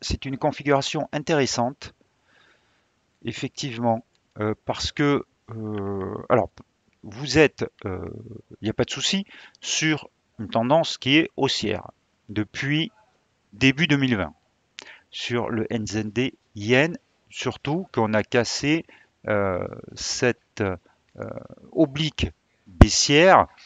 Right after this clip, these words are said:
euh, qui contenait tous les rebonds des cours, euh, durant, euh, depuis de deux mille dix-sept à, euh, deux mille, euh, fin deux mille vingt.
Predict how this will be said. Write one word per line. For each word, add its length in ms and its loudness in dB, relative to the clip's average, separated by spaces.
euh, 200 -4
qui 140 -6
contenait 540 0
tous 180 -10
les 80 2
rebonds 300 -2
des 160 -2
cours, 320 -4
euh, 520 -4
durant, 580 0
euh, 540 -4
depuis 320 -8
de 180 -4
deux 160 -2
mille 180 -4
dix-sept 540 0
à, 220 2
euh, 180 -2
deux 260 -2
mille, 440 -2
euh, 260 4
fin 200 0
deux 120 -2
mille 180 -4
vingt. 140 -8